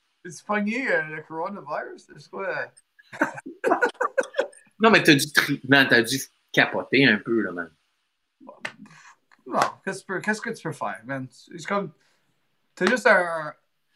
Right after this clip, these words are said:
Speaker 1: t'as juste une feuille dans le vent. Ça, c'est, faut pas, faut juste comme checker la situation, essayer de naviguer là-dedans, puis faut pas stresser, là. Quand tu stresses, euh, ça,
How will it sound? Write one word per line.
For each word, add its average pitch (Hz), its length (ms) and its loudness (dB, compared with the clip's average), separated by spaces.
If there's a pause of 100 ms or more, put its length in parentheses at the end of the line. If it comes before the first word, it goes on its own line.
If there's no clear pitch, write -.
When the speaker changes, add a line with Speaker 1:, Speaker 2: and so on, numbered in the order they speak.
(540)
Speaker 1:
t'as 185 80 -6
juste 226 200 -2
une 180 220 6
feuille 202 480 2
dans 180 140 -6
le 165 80 -12
vent. 151 280 -6 (160)
Ça, 165 140 -12 (180)
c'est, - 120 -20 (380)
faut 165 120 -20
pas, 170 460 -2 (600)
faut 214 140 -4
juste 262 160 -4
comme 185 480 0 (640)
checker 214 260 -2
la 233 100 4
situation, 220 540 0 (280)
essayer 208 200 -8
de 208 100 -8
naviguer 185 440 -8
là-dedans, 170 560 -10
puis 135 200 -12 (260)
faut 202 80 -10
pas 247 160 4
stresser, 160 540 -6
là. - 160 -18
Quand 185 100 -6
tu - 80 -12
stresses, 165 520 -8
euh, 117 160 -14
ça, - 180 -18